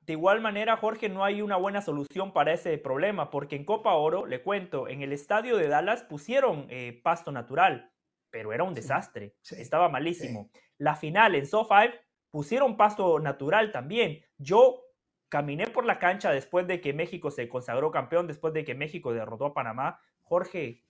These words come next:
Speaker 1: esa era, era una alfombra mal puesta. Tengo el video todavía ahí, se lo voy a mandar para que lo vea,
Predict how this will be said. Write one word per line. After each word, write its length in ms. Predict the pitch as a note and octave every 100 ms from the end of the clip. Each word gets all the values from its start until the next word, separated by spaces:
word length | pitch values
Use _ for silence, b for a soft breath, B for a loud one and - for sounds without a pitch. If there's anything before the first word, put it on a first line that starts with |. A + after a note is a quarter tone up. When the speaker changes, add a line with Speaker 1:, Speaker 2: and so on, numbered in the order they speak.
| _ -
Speaker 1:
esa 300 | F3 G3+ E3+
era, 200 | F3 -
era 180 | - F#3+
una 160 | F#3+ E3
alfombra 460 | A#2+ F3 G3 F#3+
mal 280 | C#3 D3+ D#3+
puesta. 600 | E3+ G#3+ G#3 D#3 A#2+ - _ _ -
Tengo 220 | A#3+ C4+
el 60 |
video 340 | G3+ E3 G#3 G#3+
todavía 460 | F#3+ D#3+ D3+ F#3+
ahí, 160 | E3 F#3+
se 100 | G3
lo 80 | D3
voy 140 | D#3
a 80 | F#3+
mandar 340 | C#3+ C3+ F3
para 220 | G3 C3+ -
que 80 |
lo 100 | A2+
vea, 340 | G#2 E3+ A3